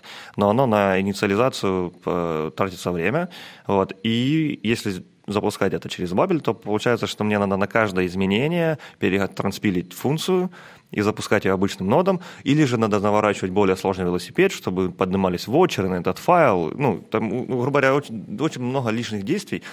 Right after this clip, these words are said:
что проще отказаться от Object Spread и писать Object Assign, и потом просто быстро запускать этот скриптик.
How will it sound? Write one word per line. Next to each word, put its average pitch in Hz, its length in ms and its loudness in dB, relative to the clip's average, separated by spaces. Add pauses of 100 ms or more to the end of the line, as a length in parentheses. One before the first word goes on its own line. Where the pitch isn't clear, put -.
что 110 260 -2
проще 113 540 -2
отказаться 101 640 -2 (220)
от - 160 -4
Object 95 260 -2
Spread 131 340 0
и 98 60 0
писать - 320 -4
Object 87 320 -4
Assign, 92 600 -2
и 82 80 -6
потом 113 280 -6
просто - 240 -10
быстро 87 260 -10
запускать - 380 -14
этот - 120 -16
скриптик. - 360 -16